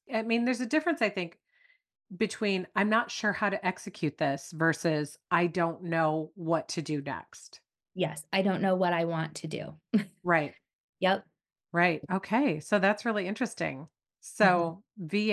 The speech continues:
Speaker 1: As like decisive people who kind of have that vision and know what they're looking for.
Speaker 2: It is, yeah. I feel like we can come alongside you and just move things forward quicker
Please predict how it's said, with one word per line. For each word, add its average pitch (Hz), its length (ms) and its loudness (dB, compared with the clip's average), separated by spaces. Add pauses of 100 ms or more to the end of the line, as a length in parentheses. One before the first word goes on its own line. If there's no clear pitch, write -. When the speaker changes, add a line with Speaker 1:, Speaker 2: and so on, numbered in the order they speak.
Speaker 1:
As 202 160 -2
like 165 320 0
decisive 160 880 0
people - 600 -6 (500)
who 185 100 -6
kind 196 280 2
of 190 100 0
have 185 320 2
that 208 240 -2
vision 190 420 0
and 175 220 -4
know 170 140 4
what 180 180 0
they're 196 140 0
looking 214 360 -4
for. - 380 -12 (680)
Speaker 2:
It 190 80 4
is, 160 300 0 (240)
yeah. 170 280 2 (300)
I - 40 -20 (100)
feel 214 80 8
like 214 160 6
we 214 120 8
can 214 160 2
come 202 180 2
alongside 185 600 0
you 190 300 0 (120)
and 175 640 -2
just 185 180 -2
move 202 220 6
things 185 260 0
forward 180 400 0
quicker 156 640 -2